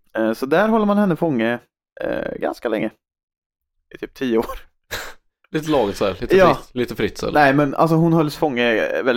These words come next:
Speaker 1: jag vet inte, jag kommer inte ihåg, exakt ihåg årtalet.
Speaker 2: Mm.
Speaker 1: Eh, och sen, eh, blir hon, eh, döpt.
Speaker 2: Mm.
Speaker 1: För att hon ska gifta sig med John Rolfe.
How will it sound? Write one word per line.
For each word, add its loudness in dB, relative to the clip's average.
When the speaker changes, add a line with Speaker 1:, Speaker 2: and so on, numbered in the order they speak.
Speaker 1:
jag 2
vet 0
inte, -2
jag -2
kommer -10
inte -2
ihåg, -2
exakt -4
ihåg -2
årtalet. -2
Speaker 2:
Mm. -4
Speaker 1:
Eh, 0
och -2
sen, -2
eh, -2
blir 2
hon, -2
eh, 0
döpt. -2
Speaker 2:
Mm. 0
Speaker 1:
För -2
att -2
hon -8
ska -4
gifta -2
sig -2
med -2
John -2
Rolfe. -10